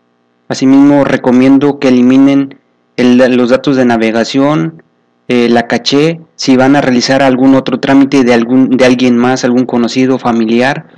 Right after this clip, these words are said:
Y bueno, am-, amigos, esto es todo. Espero les sirva este video y si te gustó, compártelo con un amigo o con alguien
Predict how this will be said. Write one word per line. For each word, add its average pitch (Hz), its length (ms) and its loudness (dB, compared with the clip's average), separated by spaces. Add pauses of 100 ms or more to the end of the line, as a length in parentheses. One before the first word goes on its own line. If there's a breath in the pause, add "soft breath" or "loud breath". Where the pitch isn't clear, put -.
(600 soft breath)
Y 127 80 -2
bueno, 143 240 2
am-, 143 300 2
amigos, 139 380 0
esto 143 180 -2
es - 80 -4
todo. 151 340 2
Espero 143 400 0
les 123 300 -2
sirva 143 320 -2
este 131 220 -4
video 139 560 -2 (280 loud breath)
y 117 100 -10
si - 100 -10
te 123 120 -2
gustó, 143 640 -2 (340)
compártelo 131 640 -2
con 127 160 0
un 131 140 2
amigo 147 520 0 (220)
o 120 160 -4
con 127 220 0
alguien 156 560 -2